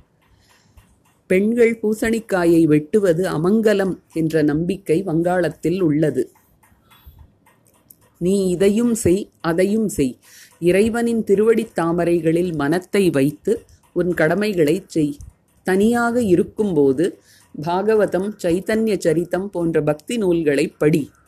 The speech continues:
இரவு மணி பத்து. நிலவு உதித்துவிட்டது.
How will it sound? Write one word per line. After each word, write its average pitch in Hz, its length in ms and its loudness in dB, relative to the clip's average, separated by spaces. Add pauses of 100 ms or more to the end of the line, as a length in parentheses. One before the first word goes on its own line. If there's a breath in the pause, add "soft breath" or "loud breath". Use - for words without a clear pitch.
(640)
இரவு 196 420 2
மணி 175 260 0
பத்து. - 500 -2 (400 soft breath)
நிலவு 196 520 2
உதித்துவிட்டது. 151 840 0